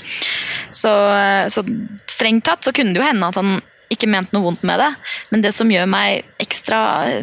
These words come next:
hva skal man si, i-, dårlig innstilt da, til han, er korttriksene. Fordi, eh,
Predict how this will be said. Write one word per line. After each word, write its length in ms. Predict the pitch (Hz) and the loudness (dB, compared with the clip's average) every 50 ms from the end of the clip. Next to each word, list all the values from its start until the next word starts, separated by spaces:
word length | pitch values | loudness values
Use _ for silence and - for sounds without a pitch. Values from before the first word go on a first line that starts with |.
| 226 | -4
hva 100 | 247 233 | -4 -6
skal 140 | - - 214 | -4 -2 -2
man 40 | 208 | 0
si, 1200 | 214 220 240 233 202 202 196 202 202 208 - 208 214 - - - - 214 - - - - - - - | 2 2 2 2 2 2 2 0 -2 -2 -2 -4 -4 -6 -8 -14 -14 -14 -14 -14 -16 -14 -8 -4 -4
i-, 100 | - - 196 185 190 | -2 0 -2 -2 0
dårlig 340 | 202 202 196 180 - 185 - - | 0 2 2 2 2 0 0 0
innstilt 380 | 196 170 - - 175 - - | -2 -2 -2 0 0 0 0
da, 100 | - 185 165 160 - | 0 -2 -2 -6 -6
til 160 | - 220 196 196 | -4 0 2 2
han, 180 | 269 269 240 | 2 4 2
er 400 | - 185 175 180 185 196 190 196 | 2 2 2 2 2 2 2 0
korttriksene. 540 | - - 196 - - 233 233 - - 311 302 - - | -2 -4 -6 -2 -2 -2 -2 -2 -2 -2 -4 -4 -6
Fordi, 380 | - - 233 226 214 202 202 208 | -4 -2 0 0 2 2 2 2
eh, 240 | 196 196 202 202 | 4 4 2 2